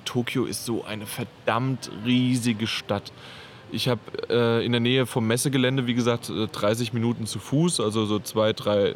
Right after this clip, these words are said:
ja, zweieinhalb Kilometer, drei Kilometer entfernt und, äh, da gewohnt. Und, ähm, ich brauchte trotzdem bis in die Innenstadt mit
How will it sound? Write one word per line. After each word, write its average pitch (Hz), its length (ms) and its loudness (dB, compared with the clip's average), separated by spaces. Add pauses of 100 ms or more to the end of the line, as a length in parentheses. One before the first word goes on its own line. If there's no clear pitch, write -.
ja, 151 260 0 (260)
zweieinhalb 113 420 2
Kilometer, 113 480 0
drei 104 180 -2
Kilometer 120 460 0
entfernt 135 480 0 (1600)
und, 123 480 0
äh, 120 240 2
da 123 180 4
gewohnt. 123 640 2 (400)
Und, 117 320 0 (480)
ähm, 117 420 0
ich - 160 -8
brauchte 120 380 0
trotzdem 127 580 0
bis 127 220 -2
in 127 100 -2
die 117 200 -4
Innenstadt 151 680 2
mit 127 360 -2